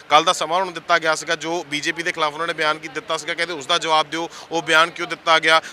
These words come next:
ਹਾਲੇ ਵੀ ਕਿਤੇ ਨਾ ਕਿਤੇ ਕਿਹਾ ਜਾ ਰਿਹਾ ਕਿ ਵਿਧਾਇਕਾਂ ਨੂੰ ਕਾਲਸ ਜਿਹੜੀਆਂ ਨੇ ਜਾਂ ਫਿਰ ਜਿਹੜਾ ਆਮ ਆਦਮੀ ਪਾਰਟੀ ਦੇ ਜਿਹੜੇ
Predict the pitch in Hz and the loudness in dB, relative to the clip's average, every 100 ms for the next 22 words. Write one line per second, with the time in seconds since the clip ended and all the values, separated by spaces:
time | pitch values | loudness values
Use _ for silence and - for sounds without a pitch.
0 | - 135 156 180 190 170 180 175 175 160 | 0 2 4 2 0 0 0 0 0 4
1 | 165 165 165 170 180 175 170 143 160 170 | 4 4 0 0 -2 2 2 4 0 0
2 | 160 156 165 170 156 165 165 156 147 165 | 2 2 2 -2 -2 -2 -2 0 0 0
3 | 165 160 147 160 165 160 151 160 156 165 | 0 2 2 0 0 0 0 -2 -2 0